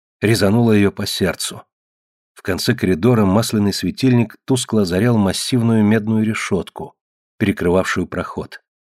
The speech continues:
Черная жрица издала шипящий свист. Звякнула цепь, у решетки появилась женщина, очень похожая на черную жрицу, но без сетки, пояса и браслетов, с растрепанными волосами.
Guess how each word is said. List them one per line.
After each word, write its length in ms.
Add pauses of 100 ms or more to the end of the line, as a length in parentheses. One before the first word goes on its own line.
(540)
Черная 480
жрица 600
издала 380
шипящий 580
свист. 540 (540)
Звякнула 560
цепь, 380 (100)
у 80
решетки 460
появилась 420
женщина, 680
очень 300
похожая 520
на 120
черную 340
жрицу, 580 (540)
но 120
без 180
сетки, 440
пояса 440
и 160
браслетов, 760 (320)
с 140
растрепанными 720
волосами. 640